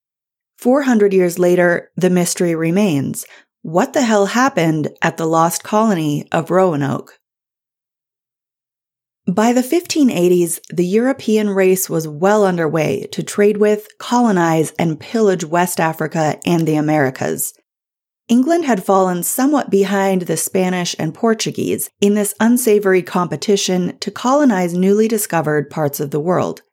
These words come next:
Queen Elizabeth the First of England had contented herself to fund privateers,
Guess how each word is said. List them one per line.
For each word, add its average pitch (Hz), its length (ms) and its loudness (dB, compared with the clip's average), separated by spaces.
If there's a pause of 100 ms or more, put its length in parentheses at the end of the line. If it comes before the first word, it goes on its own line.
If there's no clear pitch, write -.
(1040)
Queen 320 240 0
Elizabeth 208 560 2
the 180 140 -2
First 175 360 0
of 147 140 -2
England 156 480 0
had 185 220 -2
contented 233 520 0
herself 170 640 -2
to 175 140 -4
fund 165 400 -2
privateers, 151 840 0